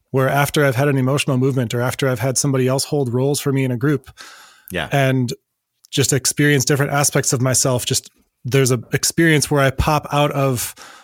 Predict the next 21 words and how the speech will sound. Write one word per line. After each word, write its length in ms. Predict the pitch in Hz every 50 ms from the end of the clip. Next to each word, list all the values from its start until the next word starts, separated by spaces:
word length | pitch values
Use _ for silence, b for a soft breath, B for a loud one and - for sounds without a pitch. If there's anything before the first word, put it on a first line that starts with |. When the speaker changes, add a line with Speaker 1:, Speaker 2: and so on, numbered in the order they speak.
| B B B
Speaker 1:
whatever 420 | - 127 139 143 147 151 143 143
pattern 600 | 135 - - 139 143 139 135 127 127 127 117 113 _ _ _ _ _ _ _ _ _ _ _ _ _ _ _ _ _ _ _ _
of 320 | - 147 139 127 113 - - -
self 380 | - - - 143 143 127 -
I've 140 | 139 131 113
ad-, 220 | 135 127 113 107 - -
identified 480 | 139 139 139 147 143 - 139 131 117
with 380 | 117 123 120 120 107 - - - B B B B B B -
and 120 | 143 139
experience 800 | 131 - - - - 151 147 147 143 139 135 - - - - - b b b b b _
a 80 | - 135
vastness 500 | 113 127 135 139 127 - 147 135 117 -
much 220 | 135 131 123 -
larger 260 | 127 127 135 135 123 131
than 160 | 120 120 117
that. 280 | 117 117 117 117 - _ b b b b b b b b b b b _ -
And 120 | 135 127
so, 400 | - - 147 139 131 127 123 - _ -
and, 100 | 160 151
and, 420 | 147 139 151 151 147 120 110 127 - - - -
and 380 | 160 147 139 135 123 127 135